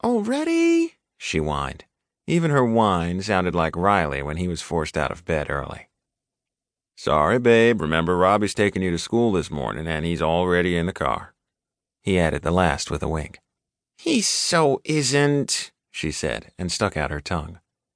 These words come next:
She didn't argue, though, and was out and giving Jack a damp hug before running into the main house for a shower and to get dressed. Riley floated to the edge of the pool and leaned on the side with his head on crossed arms. "Morning,"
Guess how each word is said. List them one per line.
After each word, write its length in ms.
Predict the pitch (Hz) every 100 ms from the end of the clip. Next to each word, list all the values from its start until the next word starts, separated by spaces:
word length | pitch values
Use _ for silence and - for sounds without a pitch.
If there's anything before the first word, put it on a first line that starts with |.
| _
She 140 | - -
didn't 220 | 185 147
argue, 340 | 123 107 104
though, 380 | 95 92 104 113
and 260 | 95 107 107
was 240 | 104 95
out 300 | 90 82 85
and 260 | 82 85 87
giving 260 | 85 85
Jack 300 | 85 78 80
a 60 | 85
damp 320 | 80 76 82
hug 340 | 113 87 71
before 320 | - 78 87 87
running 320 | 113 123 113
into 180 | 98 95
the 120 | 101
main 220 | 95 87
house 340 | 90 78 82
for 240 | - 95 104
a 20 |
shower 480 | - 110 76 69 85
and 300 | 78 73 76 -
to 100 | 87
get 220 | 71 -
dressed. 500 | - - - - _ _ _ _ _ -
Riley 380 | 143 143 110 117
floated 340 | 113 104 95
to 80 | 95
the 140 | 92
edge 140 | 90 85
of 80 | 73
the 80 |
pool 400 | 78 117 117 87
and 140 | 87 101
leaned 240 | 143 143
on 120 | 120
the 60 | 110
side 400 | - 101 90 85
with 140 | 87
his 140 | 101 -
head 280 | 101 69 -
on 160 | 58
crossed 400 | - 80 71 -
arms. 460 | 71 - - - - _ _ _ _ _ -
"Morning," 500 | 92 90 87 135